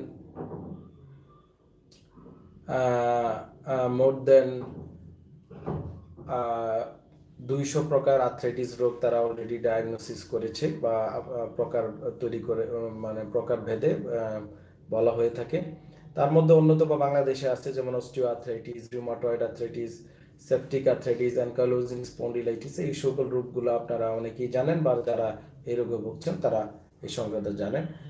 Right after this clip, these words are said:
তো আজিজুল ইসলাম সাহেব উনি উত্তর দিয়েছে, আহ, উনি একজন, আহ, প্রশ্ন করেছেন যে, আহ, "স্যার, আমার পায়ে অনেক দিন আগে ব্যথা পেয়েছিলাম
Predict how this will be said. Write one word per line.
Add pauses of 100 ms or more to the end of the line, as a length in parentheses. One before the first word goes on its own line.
(320)
তো
আজিজুল
ইসলাম
সাহেব
উনি
উত্তর
দিয়েছে,
আহ,
উনি
একজন,
আহ,
প্রশ্ন
করেছেন
যে, (800)
আহ,
"স্যার,
আমার (100)
পায়ে
অনেক
দিন
আগে
ব্যথা
পেয়েছিলাম